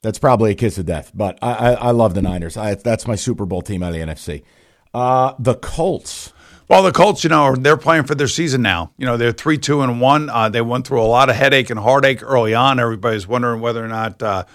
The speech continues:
Speaker 2: the coach was gonna be fired. What's going on with the owner calling out Robert Kraft? I mean, not, not Robert Kraft, but Dan Snyder. You know, what, what is happening with this team? And all of a sudden, this team now finds itself,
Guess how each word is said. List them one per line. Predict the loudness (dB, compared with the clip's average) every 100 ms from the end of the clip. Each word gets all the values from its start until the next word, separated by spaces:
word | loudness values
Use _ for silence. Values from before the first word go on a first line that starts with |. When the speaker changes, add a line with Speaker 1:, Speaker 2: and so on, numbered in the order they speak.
| -20
Speaker 2:
the | -12
coach | 0 0 0
was | -8
gonna | -4 -4
be | -4
fired. | -2 2 4 4 2
What's | -4 0
going | 0 2
on | 0
with | -4
the | -10
owner | -4 0 0
calling | 0 -2 0 -2
out | -4 -2
Robert | -2 -2 -6
Kraft? | -2 2 4 4
I | -2
mean, | -2
not, | -6 -6
not | -4
Robert | -2 -2 -4
Kraft, | -4 -2 -2 -2
but | -6
Dan | -6 -8 -8
Snyder. | 0 2 4 2 -2 -14 -20 _
You |
know, | -2
what, | 2 2 2
what | 0
is | 0
happening | 2 2 2 0 -4
with | -4 -4
this | -6
team? | -2 -2 -2
And |
all | -2 -2
of |
a | -2
sudden, | -2 -2
this | -4
team | -6 -6 -6 -8
now | -4 -2 -2
finds | -2 -4 -6
itself, | -4 0 0 -4